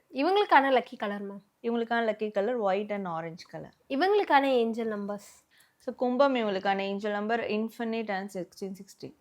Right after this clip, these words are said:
Speaker 2: So, அந்த ரெண்டு ஏஞ்சல் நம்பர் சிம்பலை இந்த வாரம் ஃபுல்லா மொபைல் வால்பேப்பர்லயோ எழுதி அவங்க யூஸ் பண்ணலாம். இதனால அவங்களுக்கு வந்து நல்ல ஒரு நியூ பிகினிங்லாம் வாழ்க்கையில ஏற்படும். So, அவங்க already செஞ்சுட்டு இருக்கக்கூடிய ஒரு முக்கியமான காரியங்கள்ல ரொம்ப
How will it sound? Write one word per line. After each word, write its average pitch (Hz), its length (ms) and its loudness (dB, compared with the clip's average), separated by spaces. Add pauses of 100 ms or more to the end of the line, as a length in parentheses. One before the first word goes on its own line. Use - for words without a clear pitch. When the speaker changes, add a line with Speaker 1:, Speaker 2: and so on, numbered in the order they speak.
(560)
Speaker 2:
So, 226 180 -4
அந்த 220 120 0
ரெண்டு 226 320 2
ஏஞ்சல் 233 400 0
நம்பர் 214 360 -2
சிம்பலை 190 340 -2
இந்த 202 140 -2
வாரம் 180 340 -2
ஃபுல்லா 180 200 -2
மொபைல் 170 340 -2
வால்பேப்பர்லயோ 165 680 -4
எழுதி 175 300 -2
அவங்க 170 240 -2
யூஸ் 160 240 -10
பண்ணலாம். 170 420 -2 (380)
இதனால 202 280 2
அவங்களுக்கு 180 500 0
வந்து 196 240 -2 (340)
நல்ல 180 220 0
ஒரு 170 160 -2
நியூ 208 280 -2
பிகினிங்லாம் 196 680 -4
வாழ்க்கையில 175 360 -4 (120)
ஏற்படும். 175 480 -4 (380)
So, - 140 -10 (380)
அவங்க 208 340 0
already 202 420 4
செஞ்சுட்டு 208 340 -4
இருக்கக்கூடிய 190 400 -2
ஒரு 220 140 0
முக்கியமான 208 600 -4
காரியங்கள்ல 180 680 -2
ரொம்ப 202 260 -4